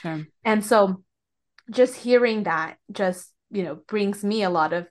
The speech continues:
Speaker 2: peace and comfort as we're speaking about it. And it bounces off our,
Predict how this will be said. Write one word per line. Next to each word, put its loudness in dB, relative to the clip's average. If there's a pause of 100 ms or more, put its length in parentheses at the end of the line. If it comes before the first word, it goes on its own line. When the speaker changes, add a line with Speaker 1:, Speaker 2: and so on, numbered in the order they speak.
Speaker 2:
peace -2
and 0
comfort -2
as -4
we're -4
speaking -2
about 0
it. -2 (300)
And 0
it -2 (200)
bounces 2
off 4
our, -2